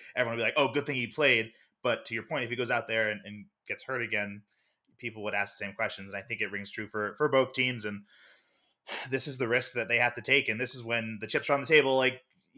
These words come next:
<laughs> this is it. Like, you don't have, they don't have the luxury, unfortunately, of sitting out, like, a regular season game because it's win or go home at this point.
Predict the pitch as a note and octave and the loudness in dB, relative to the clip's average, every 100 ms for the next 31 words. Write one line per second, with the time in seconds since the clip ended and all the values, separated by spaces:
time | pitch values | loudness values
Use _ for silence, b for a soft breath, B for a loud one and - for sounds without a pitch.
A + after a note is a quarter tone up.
0 | - - - - - _ C#3+ C3 C#3+ C3+ | -10 -10 -10 -16 -20 _ -4 2 4 4
1 | G2+ A2 A2 A#2+ B2 C3+ C#3 - C3 B2+ | 2 -4 -6 -6 -4 -2 -2 -2 2 2
2 | A#2 B2 D#3+ C3 B2 C3 B2+ B2 A2+ A2 | 2 0 0 0 2 0 2 -2 -2 -4
3 | C3 - A2+ G#2+ G#2 G2 G#2+ G#2+ G#2 - | -6 -6 -10 -8 -6 -4 -2 -4 -6 -16
4 | b b b b - D3+ C#3 B2+ A#2+ - | b b b b -6 0 2 2 0 -2
5 | A2+ A#2 B2 B2 A#2 A#2+ A2 G#2 G2+ - | -6 0 0 2 -4 -6 -10 -10 -12 -18
6 | A2+ B2+ A#2+ A#2 A2+ A2+ G2+ G2+ A2 A#2 | _ 0 0 -2 -6 -8 -8 -12 -8 -6
7 | A2 G#2+ G#2 G#2 A#2+ A#2+ G#2+ G2+ - - | -4 -4 -6 -6 -6 -6 -8 -10 -14 -10
8 | G#2+ G2 | -8 -10